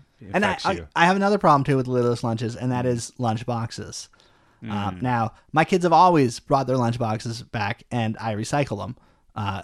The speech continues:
Speaker 1: you know, I take them to the depot. I
Speaker 2: Oh,
Speaker 1: have,
Speaker 2: like
Speaker 1: I've
Speaker 2: the, uh, the juice boxes.
Speaker 1: That's right, and I have
Speaker 2: Okay.
Speaker 1: no problem with that.
Speaker 2: Right.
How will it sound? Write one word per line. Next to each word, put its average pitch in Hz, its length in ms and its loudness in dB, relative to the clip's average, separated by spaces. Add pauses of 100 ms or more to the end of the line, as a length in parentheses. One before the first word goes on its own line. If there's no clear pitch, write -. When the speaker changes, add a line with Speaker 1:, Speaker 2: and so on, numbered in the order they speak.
Speaker 1:
you 113 120 -4
know, 98 60 -4
I 104 60 -4
take 107 220 -6
them 110 140 0
to 120 100 -6
the 113 80 -4
depot. 113 380 -2
I - 140 -4
Speaker 2:
Oh, - 40 2
Speaker 1:
have, 113 80 -2
Speaker 2:
like 98 180 -6
Speaker 1:
I've 113 180 0
Speaker 2:
the, 90 80 -4
uh, 82 380 -4
the 82 360 -6
juice 113 180 -4
boxes. - 320 -12
Speaker 1:
That's 175 180 2
right, 151 240 0
and 143 140 -2
I 147 40 2
have 151 100 2
Speaker 2:
Okay. 151 40 0
Speaker 1:
no 160 120 4
problem 165 260 6
with 123 120 2
that. 98 200 -4 (160)
Speaker 2:
Right. 85 160 -8